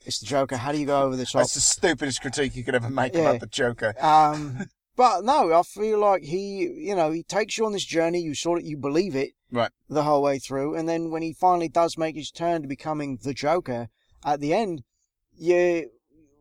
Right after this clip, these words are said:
Speaker 1: yeah, you're not really on his side, but you sort of, oh, sure, I had a, I had a smile when it, when he finally goes full Joker.
Speaker 2: Yeah,
Speaker 1: You're never
Speaker 2: right.
Speaker 1: supposed to go full Joker,
Speaker 2: No, no,
Speaker 1: but,
Speaker 2: you're really not,
Speaker 1: um,
Speaker 2: but
Speaker 1: but he did, and he pulled it off.
Speaker 2: <laughs> Um,
Speaker 1: So
Speaker 2: yeah, so I would agree. I think,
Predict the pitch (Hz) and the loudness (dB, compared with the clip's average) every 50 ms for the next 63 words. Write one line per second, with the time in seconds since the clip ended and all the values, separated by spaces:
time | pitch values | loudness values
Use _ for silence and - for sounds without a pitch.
0 | 165 175 185 185 196 254 226 170 151 143 165 175 196 185 123 - 123 156 165 175 | _ -20 -14 0 2 4 4 4 4 2 0 0 0 -2 -2 -4 -4 -2 0 0
1 | 170 165 156 143 131 120 113 - - - 175 208 202 165 135 110 113 147 151 156 | 2 0 -2 -4 -6 -4 -4 -4 -4 -2 0 0 0 0 0 -2 -8 -10 -8 -6
2 | 156 139 - - - 208 208 208 208 202 190 160 - _ _ _ _ _ _ _ | -4 -2 -2 0 2 2 2 2 2 0 -2 -4 -8 _ _ _ _ _ _ _
3 | _ _ _ _ - - 285 240 - - - - - 320 294 247 254 254 247 240 | _ _ _ _ -6 -2 -2 -2 -2 -4 -4 -2 2 4 6 6 6 6 6 4
4 | 214 175 - - _ _ - 247 220 - - - - 180 170 170 170 170 185 214 | 4 2 0 -4 _ _ -2 0 0 2 2 0 2 4 6 6 8 8 6 4
5 | 208 - _ _ _ _ - - - 170 170 170 151 170 170 165 151 - 185 185 | 0 -2 _ _ _ _ -10 -2 0 0 2 2 2 0 0 0 0 2 4 4
6 | 180 175 170 160 139 165 165 160 156 - - - 185 175 156 127 160 156 156 160 | 4 4 2 4 4 4 4 4 2 -2 0 0 2 2 2 2 2 2 2 2
7 | - - 143 139 131 117 101 104 120 151 160 160 143 147 139 135 - - - 120 | 0 0 2 4 4 4 2 2 -2 -4 -2 0 4 4 4 4 4 2 -4 -8
8 | 120 113 113 - 131 123 117 113 - 110 113 110 95 82 - - 104 101 - 95 | -8 -8 -6 -6 -8 -8 -8 -10 -10 -10 -8 -8 -8 -8 -10 -10 -10 -10 -10 -10
9 | 98 98 98 101 92 90 90 95 92 87 - - 120 127 123 107 85 78 113 - | -10 -10 -10 -8 -8 -8 -8 -8 -10 -12 -10 -8 -6 -2 0 0 0 0 -4 -6
10 | - - 156 156 143 123 - 135 120 113 - - 139 131 127 120 - - 143 143 | -4 -4 -4 -4 -6 -6 -6 -8 -8 -10 -10 -10 -8 -8 -8 -8 -10 -10 -10 -8
11 | 131 131 123 123 113 - - - - - - 135 - - - - - - - _ | -6 -6 -6 -6 -8 -8 -12 -18 -12 -8 -6 -6 -6 -8 -12 -18 -20 -20 -6 _
12 | - 170 160 156 165 170 170 - - - - 233 254 262 - - 202 - 254 254 | 4 6 6 8 8 6 4 2 -4 -8 -6 -6 -6 -6 -6 -8 -2 2 2 4
13 | 240 226 190 - 208 240 240 214 214 - 196 151 123 - - 139 - - - 185 | 4 4 6 6 6 6 6 2 -2 -2 -4 -4 -4 -2 -4 -4 -4 -4 -8 -12
14 | 175 151 - - | -10 -12 -16 -20